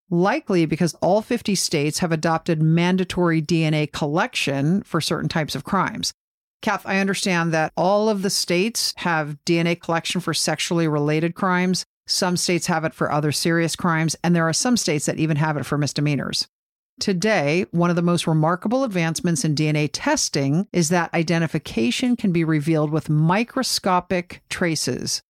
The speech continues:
not the large stains that were required more than three decades ago. Sweat, saliva, and skin cells can all be used to make a match now.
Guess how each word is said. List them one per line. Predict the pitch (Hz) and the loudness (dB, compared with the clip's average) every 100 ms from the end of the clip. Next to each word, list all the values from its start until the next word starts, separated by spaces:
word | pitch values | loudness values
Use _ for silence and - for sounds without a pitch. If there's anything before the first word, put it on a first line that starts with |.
| _ | _
not | 175 190 | 0 2
the | 196 | 2
large | 180 196 254 269 | 2 2 2 0
stains | - 170 156 151 | -2 0 0 2
that | 165 151 | 0 0
were | 170 | 0
required | 160 - - 285 214 160 | 0 -2 -2 0 2 0
more | 165 160 | 0 0
than | 160 | 0
three | 151 170 156 | 0 0 0
decades | 196 214 190 139 - | 0 0 -2 -2 -2
ago. | 135 147 147 - - _ _ _ | -2 -2 -2 -6 -12 _ _ _
Sweat, | - - 180 185 247 - | -4 -2 2 2 0 -4
saliva, | - - 220 185 160 165 165 165 - | -6 -2 0 2 2 2 0 0 0
and | 165 | 0
skin | 147 - - 311 339 | 0 -4 -2 0 2
cells | - 170 143 165 - 147 - - | 2 0 0 -2 -2 -4 -8 -4
can | 196 | -2
all | - 165 175 | 2 2 2
be | 202 | 2
used | 185 151 - | 4 2 0
to | 165 | -2
make | 151 147 | -2 0
a | |
match | 196 240 247 - | 0 0 -2 -2
now. | 120 62 - | -2 -4 -6